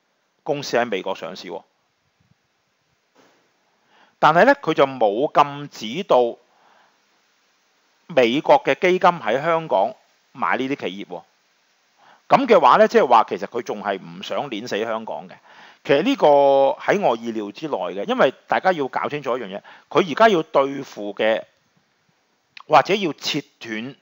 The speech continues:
資金來源或者要撇清關係嘅係共產黨嘛。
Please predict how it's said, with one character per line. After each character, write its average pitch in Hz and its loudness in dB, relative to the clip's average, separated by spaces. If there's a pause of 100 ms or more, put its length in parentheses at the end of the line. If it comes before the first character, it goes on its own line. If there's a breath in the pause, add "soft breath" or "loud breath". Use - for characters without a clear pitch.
(380 soft breath)
資 226 -4
金 214 4
來 87 -6 (120)
源 98 -16
或 110 -2
者 196 -6
要 190 -2
撇 - -4
清 180 -6
關 165 0
係 107 -6
嘅 101 -4 (1200 soft breath)
係 117 -2
共 110 -10
產 101 -6
黨 104 -2
嘛。 110 -8